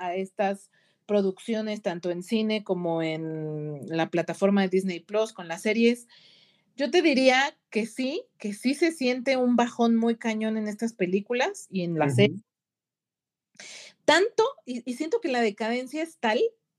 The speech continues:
Speaker 1: y este, este comentario lo retomé de internet porque me gustó mucho, esta película se siente como una obra de arte.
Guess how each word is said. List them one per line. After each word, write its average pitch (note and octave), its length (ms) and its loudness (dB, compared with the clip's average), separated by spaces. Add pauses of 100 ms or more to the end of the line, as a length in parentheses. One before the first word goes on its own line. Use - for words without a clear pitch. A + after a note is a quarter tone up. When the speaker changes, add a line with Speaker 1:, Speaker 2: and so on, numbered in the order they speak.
(280)
Speaker 1:
y A3 120 -2
este, A#3 400 -6
este A#3 260 -8
comentario G#3+ 460 0
lo A3 120 2
retomé G3 480 0
de A3 100 0
internet G3 540 -2
porque G3+ 220 -6
me F3+ 160 -2
gustó F3+ 300 -2
mucho, G#3 340 0 (560)
esta A#3 300 2
película B3 600 4 (220)
se G#3 160 -4
siente A3 260 -2
como G#3+ 160 -2
una G#3 120 2
obra G#3 180 6
de F#3+ 100 8
arte. E3+ 240 -2